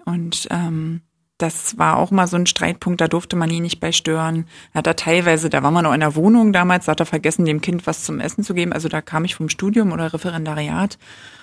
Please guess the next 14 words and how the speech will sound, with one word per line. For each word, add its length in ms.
und 160
er 140
hatte 160
vergessen, 340
dass 140
das 160
Kind 200
ja 180
Armbrot 320
essen 260
muss 160
und 160
ins 160
Bett. 260